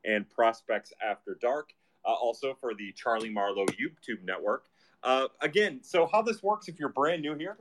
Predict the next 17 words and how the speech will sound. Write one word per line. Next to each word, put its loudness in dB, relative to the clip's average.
is 4
we, -6
uh, 8
we -8
try 2
to -10
have 2
a -2
very 0
open 4
and 2
honest 2
conversation -4
about 0
the -14
Cardinals 0
prospects. 0